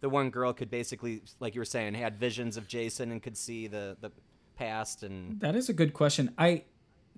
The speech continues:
Speaker 2: I mean, these movies went full supernatural.
Speaker 1: Yeah.
Speaker 2: Uh,
Speaker 1: Oh, totally.
Speaker 2: the original was not supernatural at all.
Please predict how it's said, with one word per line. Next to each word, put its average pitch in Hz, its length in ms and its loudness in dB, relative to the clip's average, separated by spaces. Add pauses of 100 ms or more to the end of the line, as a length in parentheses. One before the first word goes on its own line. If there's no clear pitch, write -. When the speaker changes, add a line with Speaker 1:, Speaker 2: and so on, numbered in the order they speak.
(680)
Speaker 2:
I 190 80 0
mean, 180 140 8
these 180 180 8
movies 202 280 6
went 135 180 0
full 127 160 4
supernatural. 123 800 2 (560)
Speaker 1:
Yeah. 120 260 4
Speaker 2:
Uh, 113 220 2 (500)
Speaker 1:
Oh, 113 140 2
totally. 123 260 -6
Speaker 2:
the 143 80 8
original 135 320 6
was 120 120 4
not 117 140 2
supernatural 104 580 -2
at 98 60 -6
all. 98 280 -4